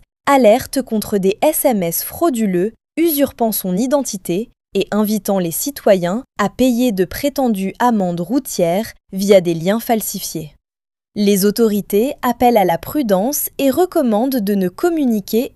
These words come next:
aucune donnée personnelle ou bancaire sur des sites non officiels. On termine cette revue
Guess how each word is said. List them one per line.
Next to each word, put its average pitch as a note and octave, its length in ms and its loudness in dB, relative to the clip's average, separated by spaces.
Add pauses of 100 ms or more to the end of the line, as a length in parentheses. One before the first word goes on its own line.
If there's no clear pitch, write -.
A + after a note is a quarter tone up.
aucune F4 420 0
donnée G3+ 300 2
personnelle G3+ 800 0
ou E4 100 0
bancaire G3+ 640 -2 (220)
sur G3+ 260 -2
des E3 140 -4
sites - 420 -6
non A#3 220 2
officiels. E3+ 720 -6 (600)
On A#3+ 120 2
termine G#3+ 380 4
cette F#3+ 220 2
revue G#3+ 460 2